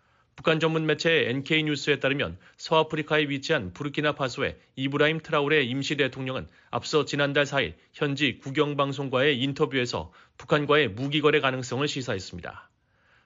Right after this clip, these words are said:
트라오레 임시 대통령은 북한과의 외교 관계와 동맹 복원을 위해 무엇을 기대하느냐는 질문에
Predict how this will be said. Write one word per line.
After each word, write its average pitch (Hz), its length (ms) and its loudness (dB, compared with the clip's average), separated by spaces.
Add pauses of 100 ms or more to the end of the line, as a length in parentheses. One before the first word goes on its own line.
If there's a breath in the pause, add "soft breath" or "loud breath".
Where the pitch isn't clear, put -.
트라오레 156 360 4
임시 151 240 0
대통령은 147 640 0
북한과의 151 500 2
외교 123 320 2
관계와 135 540 2
동맹 151 400 2
복원을 135 420 0
위해 123 240 0 (220 soft breath)
무엇을 139 440 2
기대하느냐는 143 600 2
질문에 135 440 -2